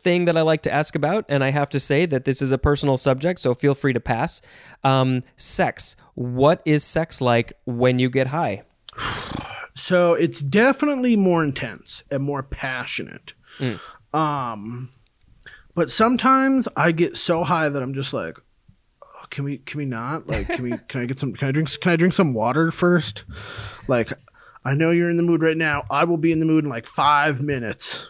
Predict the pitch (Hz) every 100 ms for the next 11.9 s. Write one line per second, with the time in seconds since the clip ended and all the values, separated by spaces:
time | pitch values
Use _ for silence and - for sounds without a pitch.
0 | - 127 117 110 - _ - 120 135 135
1 | 127 113 117 120 85 - 95 - 131 123
2 | 113 117 - 117 120 - 220 175 151 101
3 | 82 - 53 57 - - 127 107 92 180
4 | 127 - 185 175 165 170 165 156 143 -
5 | - _ - 175 170 175 156 135 135 135
6 | 131 - - - 165 156 151 151 143 143
7 | 135 135 135 - - 135 135 127 - 165
8 | 135 104 95 160 135 - 131 120 - 104
9 | 104 165 220 - 143 117 101 110 113 -
10 | - _ _ _ _ 139 120 117 107 104
11 | - - - - - - - 294 226